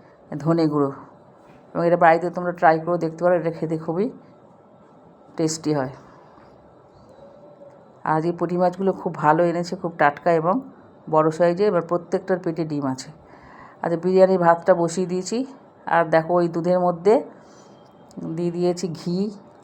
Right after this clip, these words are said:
গোলাপ জল আর আতর, মিঠা আতর একসঙ্গে দিয়ে দিয়েছি যাতে দিতে সুবিধা হয়। আর যেই পাত্রের মধ্যে আমি বিরিয়ানিটা করবো সেটাতে ভালো করে ঘি মাখিয়ে নিয়েছি,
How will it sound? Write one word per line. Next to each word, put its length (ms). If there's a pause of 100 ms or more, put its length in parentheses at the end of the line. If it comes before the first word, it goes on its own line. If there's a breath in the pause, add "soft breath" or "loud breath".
(400)
গোলাপ 360
জল 160 (720 loud breath)
আর 160 (120)
আতর, 260 (520 loud breath)
মিঠা 320
আতর 220 (580 loud breath)
একসঙ্গে 380
দিয়ে 120
দিয়েছি 240
যাতে 200
দিতে 240
সুবিধা 320
হয়। 120 (440 loud breath)
আর 140
যেই 200
পাত্রের 360
মধ্যে 280
আমি 160
বিরিয়ানিটা 480
করবো 160 (100)
সেটাতে 220 (100)
ভালো 180
করে 120 (100)
ঘি 160
মাখিয়ে 260
নিয়েছি, 240